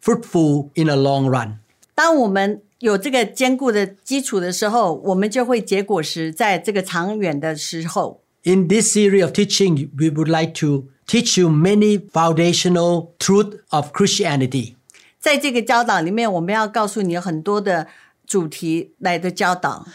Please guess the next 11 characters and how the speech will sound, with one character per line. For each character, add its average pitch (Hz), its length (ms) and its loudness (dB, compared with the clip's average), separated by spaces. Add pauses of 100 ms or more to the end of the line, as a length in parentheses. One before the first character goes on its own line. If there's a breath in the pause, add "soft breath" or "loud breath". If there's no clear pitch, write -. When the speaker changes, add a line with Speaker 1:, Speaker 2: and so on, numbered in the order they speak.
(140 loud breath)
Speaker 1:
Please 214 260 0
listen 214 360 2
to 170 320 2
many 175 500 2 (100)
previous 170 460 0 (220)
teachings. 151 720 -2 (120)
Speaker 2:
也 214 100 -6
请 269 180 -2
你 262 120 2
能 196 160 0
够 233 240 0